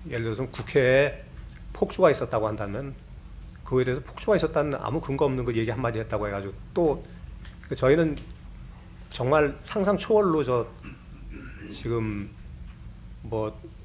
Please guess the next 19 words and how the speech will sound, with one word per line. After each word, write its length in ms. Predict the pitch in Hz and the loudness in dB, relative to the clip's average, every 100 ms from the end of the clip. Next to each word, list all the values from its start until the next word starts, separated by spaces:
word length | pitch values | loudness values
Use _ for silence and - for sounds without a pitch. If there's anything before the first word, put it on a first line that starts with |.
| - | -10
이해 180 | 113 127 | -2 0
못하시는 400 | 113 113 127 135 | 0 2 0 0
분들도 240 | 117 117 123 | -2 -4 -6
있겠지만 500 | 107 - 107 123 120 - - - - - - - | -6 -4 -2 -2 -6 -10 -12 -14 -14 -16 -16 -12
그 340 | 113 98 95 92 - | -10 -8 -6 -8 -4
고립된 440 | 127 147 - 170 | 2 2 6 6
약자의 840 | 117 95 - 147 135 123 110 104 101 - - | 6 4 6 6 6 4 2 0 -6 -14 -14
형태가 320 | - 131 127 | -8 -4 -2
돼 100 | 113 | 0
있습니다. 420 | 107 - 98 113 98 - - - - - - - - - - | -2 -4 -8 -6 -6 -8 -14 -14 -14 -14 -14 -14 -14 -12 -10
대통령제 440 | 123 143 156 151 | 0 4 6 4
국가에서 640 | 139 131 127 113 123 147 - - - | 2 6 6 6 4 0 0 -8 -6
이렇게 180 | 127 - | -2 0
대통령이 500 | 131 139 127 131 117 | 2 2 4 4 2
고립된 400 | - 113 135 107 | 2 2 2 0
약자가 240 | - 113 | 0 0
되는 180 | 107 107 | 0 -2
경우는 300 | 104 101 123 | -2 -2 -2
사실 280 | 101 117 | -4 -4